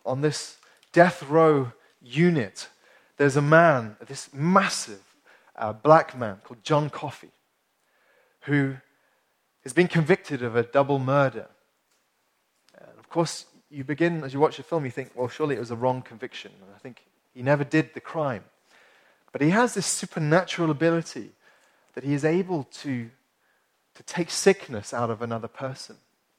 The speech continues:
Uh, Tom Hanks' character actually has a, has a, a, a, a problem in his, his urinary tract and, or a swollen prostate or something delightful. And, um, the character, this John Coffey, he,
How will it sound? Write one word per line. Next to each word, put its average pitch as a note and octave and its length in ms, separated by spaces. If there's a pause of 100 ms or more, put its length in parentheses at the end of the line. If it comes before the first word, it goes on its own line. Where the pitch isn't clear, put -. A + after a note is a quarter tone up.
(1080)
Uh, G1+ 140
Tom C#3 200
Hanks' D3+ 280
character C3 440
actually B2 280
has C3 360
a, A#2 320 (440)
has C3 260
a, B2 260 (280)
a, - 220 (240)
a, - 220
a A#2+ 120
problem C#3 460
in A2+ 80
his, A#2 320 (180)
his A#2 220
urinary D3+ 420
tract - 640
and, - 100 (160)
or - 140 (200)
a - 40
swollen C#3 360
prostate - 460
or G2+ 100
something C#3+ 440
delightful. A#2+ 560 (400)
And, C3+ 240
um, C3+ 260 (1200)
the C3 80
character, F3+ 540
this C3+ 220
John E3 280
Coffey, D3+ 440
he, B2+ 260